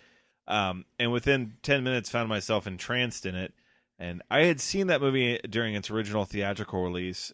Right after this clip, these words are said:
but truthfully, um, as I've told you, Julio, I had a really bad experience in the theater in terms of it was full of just a bunch of teenagers that thought it was a comedy and were just laughing at everything, and it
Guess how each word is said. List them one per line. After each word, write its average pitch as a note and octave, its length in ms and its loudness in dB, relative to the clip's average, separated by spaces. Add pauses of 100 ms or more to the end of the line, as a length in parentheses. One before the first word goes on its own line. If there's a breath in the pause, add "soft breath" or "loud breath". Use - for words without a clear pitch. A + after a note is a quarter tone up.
but F#2+ 500 0 (140)
truthfully, G#2 800 0 (420)
um, E2+ 520 -8 (200)
as E2+ 200 -8
I've F2 140 -8
told F2+ 240 -8 (100)
you, C#3 200 0
Julio, G2+ 280 2
I F#2 60 0
had F#2+ 100 -2
a F2+ 40 -2
really F#2 200 0
bad F2+ 220 -2
experience F2+ 600 -6
in F2 60 -10
the F2 60 -10
theater F2 340 -4
in F2 80 -6
terms F2 280 -8
of F2 80 -6
it E2+ 100 -4
was F2+ 180 -8
full F#2+ 240 -2
of F2 80 -4
just F2+ 220 -10
a - 20 -12
bunch F2+ 240 -8
of E2+ 180 -10 (440)
teenagers B2 640 4
that G2+ 180 0
thought A2+ 220 2
it F#2 80 -2
was G2 100 -4
a F#2 60 -6
comedy G2 500 0
and F2+ 100 -4
were F2+ 60 -4
just F2 180 -8
laughing F2+ 480 -4
at E2 80 -6
everything, F2+ 540 -6
and F2+ 80 -10
it - 80 -14